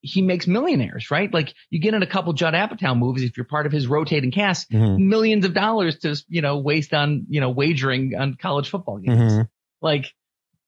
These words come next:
Speaker 1: but he didn't care. He's just like, yeah, he's just, he just told the joke. He's not, he's not sucking up.
Speaker 2: Right.
Speaker 1: Not sucking up to politicians. He's not sucking up to people who could make him millions of dollars. He's just, he, he thought he saw something that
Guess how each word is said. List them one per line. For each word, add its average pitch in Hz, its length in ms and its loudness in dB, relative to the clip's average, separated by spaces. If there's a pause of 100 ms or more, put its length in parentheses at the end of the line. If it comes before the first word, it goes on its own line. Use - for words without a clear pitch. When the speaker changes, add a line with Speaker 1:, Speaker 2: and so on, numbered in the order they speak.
(140)
Speaker 1:
but 180 160 0
he 240 120 2
didn't 254 220 2
care. 294 260 2
He's 135 120 2
just 156 160 -2
like, 156 180 0
yeah, 185 220 2
he's 165 220 -2
just, - 300 -4
he 180 100 -2
just 170 240 -4
told 185 200 0
the 185 60 0
joke. 208 320 0
He's 156 140 0
not, 262 160 -2
he's 175 180 -2
not 202 200 -2
sucking 160 440 -4
up. 151 200 -2 (180)
Speaker 2:
Right. 98 240 0
Speaker 1:
Not 151 160 -2
sucking 165 260 -2
up 151 100 -2
to 139 60 -6
politicians. 170 680 0
He's 160 80 -2
not 156 180 -2
sucking 165 220 -2
up 151 80 -4
to 151 80 -10
people 185 320 -4
who 180 100 -2
could 165 160 -6
make 175 180 0
him 175 140 0
millions 180 320 -2
of 180 80 -4
dollars. 175 400 -2
He's 113 100 -2
just, - 300 -4
he, 135 320 -2 (480)
he 160 200 -2
thought 139 300 -2
he 151 100 0
saw 139 240 -2
something 143 340 -2
that 143 180 0